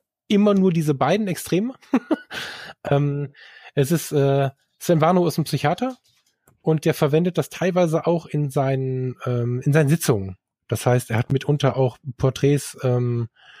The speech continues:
seiner, seiner Patienten da drin, natürlich mit, mit Genehmigung. Und, ähm,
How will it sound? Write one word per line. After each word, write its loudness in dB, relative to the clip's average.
seiner, 0
seiner 0
Patienten 2
da 2
drin, 2
natürlich 0
mit, -6
mit -10
Genehmigung. -2
Und, -4
ähm, -4